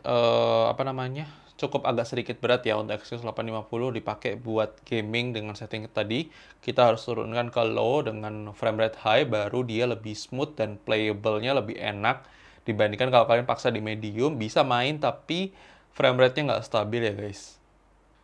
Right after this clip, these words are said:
Kita akan mainkan game pes dua ribu dua satu. Di sini kita mau lihat untuk video settingnya terlebih dahulu. Secara video setting kita akan mainkan di grafis quality standar dengan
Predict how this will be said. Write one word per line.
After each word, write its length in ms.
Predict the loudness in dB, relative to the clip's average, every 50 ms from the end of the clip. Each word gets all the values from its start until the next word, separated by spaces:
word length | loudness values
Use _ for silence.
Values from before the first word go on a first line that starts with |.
| _ _ _ _ _ _ -4
Kita 320 | -2 2 4 6 6 8
akan 160 | 8 6 6
mainkan 560 | 6 4 4 2 4 4 4 4 4 4 2 2
game 240 | 2 2 2 0
pes 480 | -4 2 6 8 8 8 8 4 -4 -8
dua 220 | -4 0 2 2 2
ribu 240 | 2 0 -2 -2 0
dua 160 | 0 0 0
satu. 560 | 0 -2 -2 -2 -2 0 0 2 4 2 2
Di 80 | 0 -2
sini 240 | -4 -4 -6 -4
kita 240 | -4 -2 -2 0 0
mau 160 | 0 2 2
lihat 240 | 2 2 0 -2 -4
untuk 100 | -10 -6 -4
video 160 | -4 -2 -2 -2
settingnya 460 | 0 0 -2 0 0 -2 -4 -4 -6
terlebih 260 | -6 -4 -4 -4 -4
dahulu. 600 | -2 -4 -4 -4 -6 -6 -4 -2 0 0 0 -2 -4 -10 -20 -20 -20 -20 -20 -20 -20
Secara 320 | -6 2 4 6 6 6
video 240 | 6 4 2 2 2
setting 320 | 2 2 2 2 0 0
kita 160 | 2 4 4 6
akan 160 | 6 4 2
mainkan 320 | 0 -2 0 0 0 0
di 80 | -2 -4
grafis 340 | -2 -2 -2 -2 -2 -6 -2
quality 380 | 2 2 2 2 2 0 -4
standar 480 | -4 0 2 2 2 4 4 2 2 2
dengan 260 | 0 -2 -4 -4 -4